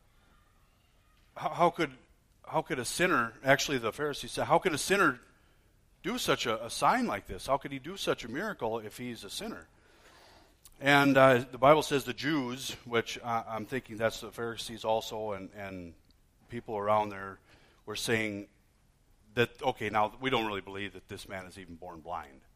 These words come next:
Um, so what they wanna do is they call, call the parents in to verify that, that he definitely was the guy that was born blind and now healed. So he, they get the parents,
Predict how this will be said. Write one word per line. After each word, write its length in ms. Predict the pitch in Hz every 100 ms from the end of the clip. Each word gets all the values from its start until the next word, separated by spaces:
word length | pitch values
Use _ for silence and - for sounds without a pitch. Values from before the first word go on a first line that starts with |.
| _ _ _ -
Um, 380 | 92 90 80 76 _ _
so 280 | - 180 156
what 240 | 147 147 147
they 100 | 151
wanna 220 | 156 143
do 320 | 139 135 143 - -
is 120 | 120
they 100 | 127
call, 360 | 120 143 139 139 - -
call 140 | 139
the 60 | 139
parents 420 | - 196 165 -
in 300 | 110 107 104 -
to 80 | 101
verify 520 | 127 156 - 98 101
that, 220 | 95 90 - _ _ _ _ _ _
that 260 | 95 90 92 -
he 180 | 104
definitely 400 | 95 92 - 98
was 760 | 90 92 101 98 101 98 - - - _ -
the 60 |
guy 160 | 90 90
that 80 | 95
was 100 | 95
born 280 | 95 90 90
blind 340 | 85 80 95
and 80 | 82
now 220 | 85 82
healed. 220 | 123 78 - - - - - - - -
So 440 | - 165 151 143 - - - -
he, 420 | 127 135 131 131 -
they 120 | 123 127
get 180 | 175
the 60 | -
parents, 560 | - 165 170 - -